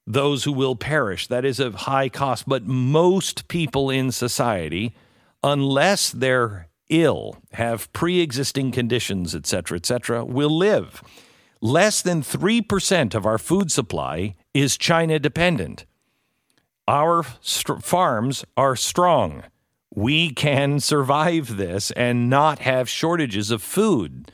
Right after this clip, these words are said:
That's not true all over the world. Capitalism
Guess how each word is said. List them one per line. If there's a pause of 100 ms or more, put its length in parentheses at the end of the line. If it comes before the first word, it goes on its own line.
(360)
That's
not
true
all
over
the
world. (720)
Capitalism